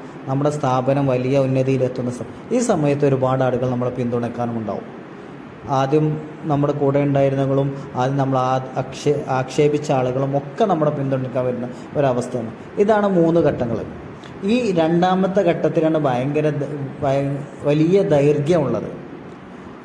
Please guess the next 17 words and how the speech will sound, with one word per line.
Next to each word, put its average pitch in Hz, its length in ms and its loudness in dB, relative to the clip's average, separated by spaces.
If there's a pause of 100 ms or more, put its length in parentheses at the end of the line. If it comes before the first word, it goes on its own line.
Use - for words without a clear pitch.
(160)
ഈ 220 140 2
സമയത്ത് 165 520 2
നമുക്ക് 151 760 2
പല 135 200 4
മടുപ്പും 135 720 0 (460)
പരാജയത്തിൻ്റെ 139 1080 2 (300)
രുചികളും 151 720 2 (520)
അനുഭവങ്ങളും 151 720 2
കൈപ്പുരസങ്ങളും 151 800 2
ഒക്കെ - 280 -6
അനുഭവിക്കാൻ 135 560 0
കഴിയും. 110 360 -6 (320)
ഈ 165 60 0
സമയത്ത് 151 540 0
നമ്മൾ 147 240 2
വലിയ, 143 500 4 (580)
എന്താ, 143 500 4